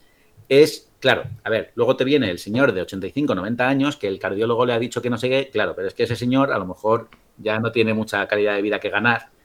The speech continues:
Y esto es como, o sea, tú, yo le diría a un señor de noventa años que dejase de fumar,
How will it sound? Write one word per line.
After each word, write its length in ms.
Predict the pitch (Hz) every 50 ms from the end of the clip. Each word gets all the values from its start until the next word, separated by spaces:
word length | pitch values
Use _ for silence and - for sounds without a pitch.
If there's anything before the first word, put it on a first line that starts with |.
| _ _ -
Y 120 | 107 104
esto 200 | - - - - 127
es 40 | -
como, 260 | - 139 127 120 113
o 100 | - -
sea, 160 | - 104 -
tú, 180 | - 135 135 127
yo 140 | 120 139
le 100 | 143 151
diría 360 | 139 131 120 123 123 120 113 110
a 120 | 123 131
un 80 | 123 110
señor 260 | 110 120 117 113 113
de 60 | 113
noventa 300 | 113 113 113 117 107 113
años 220 | 110 113 113 104 -
que 80 | 110
dejase 240 | 110 - 113 107 107
de 80 | 110 101
fumar, 340 | - 107 110 123 143 -